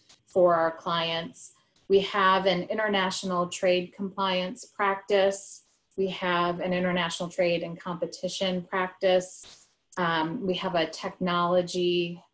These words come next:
practice that's part of the I C. And then we also have, um, a transportation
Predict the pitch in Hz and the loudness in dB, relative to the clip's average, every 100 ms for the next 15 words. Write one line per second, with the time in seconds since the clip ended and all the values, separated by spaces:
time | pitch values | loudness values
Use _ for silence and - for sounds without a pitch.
0 | _ 196 175 - 180 160 - 170 - 185 | _ -2 0 0 -2 -2 -4 -14 -6 -2
1 | 175 175 175 165 170 170 - 170 170 165 | -2 -2 -2 -2 -2 -6 -6 -4 -4 -8
2 | 160 _ _ _ - 190 180 180 175 180 | -10 _ _ _ -4 0 2 2 0 0
3 | 180 196 180 - 180 170 165 165 160 - | 0 0 0 -2 -2 0 0 0 -4 -6
4 | 170 156 156 160 - 175 196 180 175 - | -4 -4 -4 -8 -8 -8 -6 -6 -2 -2
5 | 175 180 170 - 175 165 160 175 | 0 -2 -4 -2 -2 -2 -4 -6